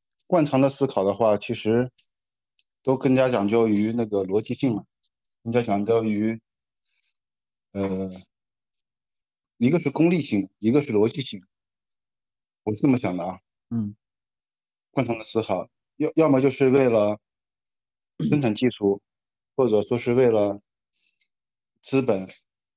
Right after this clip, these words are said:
Speaker 1: 资本那个，资本的累积而服务的，要么就是从学术研究的角度为了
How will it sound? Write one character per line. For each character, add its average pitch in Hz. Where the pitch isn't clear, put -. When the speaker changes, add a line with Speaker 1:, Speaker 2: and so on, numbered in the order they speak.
Speaker 1:
资 104
本 98
那 107
个， 98
资 -
本 107
的 113
累 98
积 117
而 101
服 101
务 101
的， 92
要 120
么 104
就 107
是 98
从 110
学 110
术 117
研 101
究 117
的 113
角 90
度 101
为 110
了 95